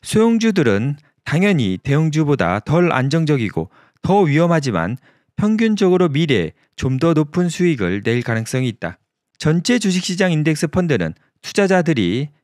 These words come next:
경제활동의 장기적인 성과로 혜택을 받는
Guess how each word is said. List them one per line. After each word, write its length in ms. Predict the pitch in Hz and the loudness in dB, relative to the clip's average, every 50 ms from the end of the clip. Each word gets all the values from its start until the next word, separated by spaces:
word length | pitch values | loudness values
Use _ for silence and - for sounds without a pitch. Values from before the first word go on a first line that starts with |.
| _ _ | _ _
경제활동의 760 | - 147 143 147 147 170 170 170 160 151 147 165 160 175 180 | -4 -2 -2 0 2 2 2 2 2 0 0 -2 -2 -2 -2
장기적인 640 | 165 - 147 139 147 143 160 160 165 160 151 165 160 | -2 -2 -2 -2 -2 -2 0 0 0 0 0 0 -2
성과로 420 | 175 170 156 143 113 90 87 87 - _ _ _ _ - | -2 -2 -2 -2 -2 -2 -2 -6 -8 _ _ _ _ -6
혜택을 460 | 196 196 196 - 208 202 196 196 185 | -6 -6 -2 0 0 2 2 2 0
받는 460 | 170 170 147 143 131 101 82 95 113 | 2 0 0 0 0 -2 -2 -4 -6